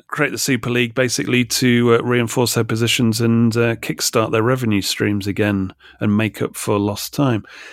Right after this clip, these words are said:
And this is, it's all about business now. It's not about football. No, I don't give a fuck about the Champions League. The only interest of the f-, Champions League is, like, any Villa fan who gets Football Manager, the first thing they want to do is take Villa back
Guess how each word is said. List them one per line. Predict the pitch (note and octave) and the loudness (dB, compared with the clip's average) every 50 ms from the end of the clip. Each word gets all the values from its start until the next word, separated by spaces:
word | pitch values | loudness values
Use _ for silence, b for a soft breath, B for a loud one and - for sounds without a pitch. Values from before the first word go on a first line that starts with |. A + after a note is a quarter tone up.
| B B | B B
And | C#3 D3 | 0 2
this | F#3 F#3 - - | 2 2 2 2
is, | F#3 D#3+ | 0 2
it's | E3+ E3 - - | 2 0 2 2
all | D#3 C#3+ | 2 2
about | C3 C3 C3+ - A#2 | 2 2 0 -2 0
business | A#2+ F3 F#3 - - C3 A2+ - - | 0 0 2 2 2 2 2 0 -2
now. | G#2+ | -2
It's | F#2+ - - | -4 -4 -6
not | - - - | -8 -8 -8
about | - - A2+ A2 A2+ A2 - - | -6 -4 -4 -4 -6 -6 -8 -8
football. | - - - - A#2 A2 | -6 -6 -4 -4 -4 -4
No, | - F#3+ G3+ | -2 -2 -2
I | - - - - | -2 -4 -6 -8
don't | - A1+ - | -10 -12 -12
give | - - C#3+ | -12 -14 -14
a | |
fuck | - - - A2+ - - | -12 -10 -10 -10 -10 -8
about | A2 A2 G#2 | -8 -8 -8
the | A2 | -6
Champions | - - - A#2 A2+ G#2+ - A2+ G#2 G2+ G#2 | -6 -4 -2 -2 -2 -2 -4 -6 -6 -4 -2
League. | A2 A2 A2+ - | -2 -2 -2 -2
The | - C3 D#3 | 0 0 2
only | F3+ F3+ E3 C#3+ | 2 2 2 0
interest | - B2 B2+ B2+ B2 - B2 A2+ - - | 0 0 0 0 0 0 -2 -2 -2 -4
of | B2 G#2 | -6 -6
the | - | -6
f-, | - - - - | -8 -10 -12 -4
Champions | - D#3+ E3 E3 D3+ - B2+ G#2 G2 F#2+ - | 0 2 2 2 2 0 -2 -2 -2 -2 -2
League | F#2+ F#2+ F#2+ G2 F#2+ - - | 0 0 2 0 0 -2 -4
is, | - A2 G2 A2 | -6 -6 -4 -4
like, | G#2 F#2+ - | -6 -6 -4
any | A#2+ C#3 D#3 D#3 B2+ | -4 0 0 0 0
Villa | G2+ G#2 G2 F#2 F2 | 2 0 0 0 0
fan | E2+ - - G#2+ F#2+ F2 F2 F#2 F2+ F2+ F#2+ F2+ | -2 -4 -4 -2 -2 0 0 -2 -4 -4 -6 -6
who | G2 G2 F#2+ F2 | -4 -2 -2 -2
gets | - - A2 - - - | -2 -2 -4 -2 -2 -4
Football | - - D3 - - A2+ G#2 G2+ | -2 -2 -4 -2 0 0 0 0
Manager, | G2 F#2 F2+ F#2 F#2 - G2 G2 | 0 0 -2 -2 -4 -4 -4 -6
the | G2 - | -6 -6
first | - - F3 E3 - - | -2 0 0 2 0 0
thing | - G#2 F#2+ | -4 -4 -2
they | E2+ | -2
want | E2+ E2 E2 E2 | -2 -2 -4 -4
to | |
do | - - G2 F#2+ F2 E2+ F2 | -2 0 0 2 2 2 0
is | F2 F2+ - | -2 -4 -4
take | - A2+ G2 G2 | -4 -4 -6 -4
Villa | G2 G2 A2 G#2 G#2 F#2+ | -2 0 0 2 2 0
back | F2 - G2 F#2 - | 0 -2 -4 -4 -6